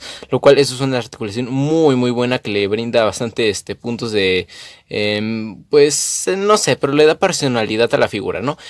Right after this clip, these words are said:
Y pues en la mano tiene tres puntos de articulación. Bueno, no, o sea, tiene uno, dos, tres y cuatro puntos de articulación, amigos, lo cual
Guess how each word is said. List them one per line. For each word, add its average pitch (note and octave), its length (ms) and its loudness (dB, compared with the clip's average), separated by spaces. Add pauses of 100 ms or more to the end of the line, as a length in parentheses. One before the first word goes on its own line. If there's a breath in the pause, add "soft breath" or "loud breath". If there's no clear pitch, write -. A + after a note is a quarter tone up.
(140 loud breath)
Y D3 100 -2
pues D3+ 280 -2
en D3+ 100 0
la D3+ 100 2
mano G3+ 340 2
tiene F3 480 -2
tres D3+ 320 2
puntos D3 260 -6
de C#3+ 80 0
articulación. A2 480 -2
Bueno, F3 200 2 (300 loud breath)
no, B2 460 0
o - 200 -8
sea, A2+ 200 -2
tiene F3 520 -6 (120)
uno, F3+ 580 0 (240)
dos, B2+ 720 -2 (220)
tres D#3+ 420 0 (340)
y - 260 -6
cuatro E3+ 380 2
puntos D3+ 280 -6
de D3+ 60 0
articulación, B2 600 -4
amigos, G2+ 340 -6
lo A2 120 -4
cual D3 220 4